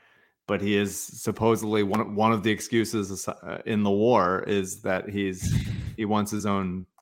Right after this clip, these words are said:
Speaker 1: team. Um, so I guess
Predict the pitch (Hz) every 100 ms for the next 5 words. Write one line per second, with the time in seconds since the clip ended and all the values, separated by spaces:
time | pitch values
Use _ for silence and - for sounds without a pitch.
0 | _ _ _ - 110 117 120 127 - _
1 | _ _ _ - _ 95 98 95 90 90
2 | 87 92 - - - _ - - 101 95
3 | 90 90 87 95 90 - -